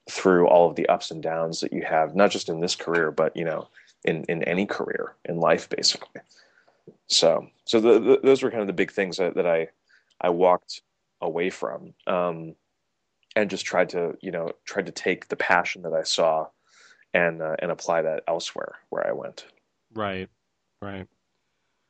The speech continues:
Speaker 1: So.
Speaker 2: Um, I, I wanted to go back really quickly and talk about, uh, Hollywood and talk about that sort of trend, uh, due to the popularity of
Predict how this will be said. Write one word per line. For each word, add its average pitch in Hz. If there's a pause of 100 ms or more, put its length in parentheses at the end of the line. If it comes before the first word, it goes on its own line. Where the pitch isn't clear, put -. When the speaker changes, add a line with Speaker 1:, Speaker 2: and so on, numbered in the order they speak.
(140)
Speaker 1:
So. - (140)
Speaker 2:
Um, 120 (800)
I, 208
I 233
wanted 320
to -
go 220
back 156 (200)
really 127
quickly 110
and 110
talk 123
about, 104
uh, 98 (180)
Hollywood 98 (320)
and 113
talk -
about 98
that 110
sort 127
of 104 (720)
trend, 120 (500)
uh, 87
due 113
to 120
the 113
popularity 107
of 98